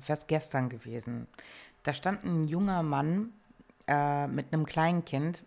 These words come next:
an der Ecke und ich witterte direkt meine Chance und stürmte darauf <laughs> zu.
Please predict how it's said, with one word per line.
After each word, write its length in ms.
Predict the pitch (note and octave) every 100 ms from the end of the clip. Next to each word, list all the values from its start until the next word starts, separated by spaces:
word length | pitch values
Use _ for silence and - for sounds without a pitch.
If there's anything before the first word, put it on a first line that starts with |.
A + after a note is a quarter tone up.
| -
an 160 | C#3+ C#3+
der 160 | C3+
Ecke 460 | C3 C3 D3+ E3+ G#3 - - - - _ _
und 560 | D3 D3+ D3 D3 C#3+ -
ich 140 | -
witterte 420 | E3 F3+ E3+ D#3
direkt 500 | C3+ C#3 D#3 - - - _
meine 240 | D3 D3 C#3
Chance 520 | C3+ C3 C#3 F#3 -
und 180 | D#3 D3
stürmte 480 | - E3 F3 F3 D#3+
darauf 520 | C#3 C#3 C3+ C#3 C3
<laughs> 20 |
zu. 400 | - - E3 G3